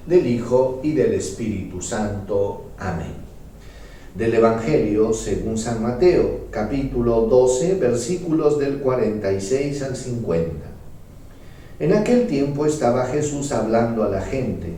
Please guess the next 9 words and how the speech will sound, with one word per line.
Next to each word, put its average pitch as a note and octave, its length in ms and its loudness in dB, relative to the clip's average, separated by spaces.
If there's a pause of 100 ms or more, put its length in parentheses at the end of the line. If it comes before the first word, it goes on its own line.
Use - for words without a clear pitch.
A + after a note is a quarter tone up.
(380)
cuando F#2 280 -2
su C3 200 -2
madre C3+ 440 2
y A#2+ 100 0
sus A#2+ 260 -6
hermanos A2 520 -2
se A2 120 -2
presentaron G#2+ 920 0
fuera, - 380 0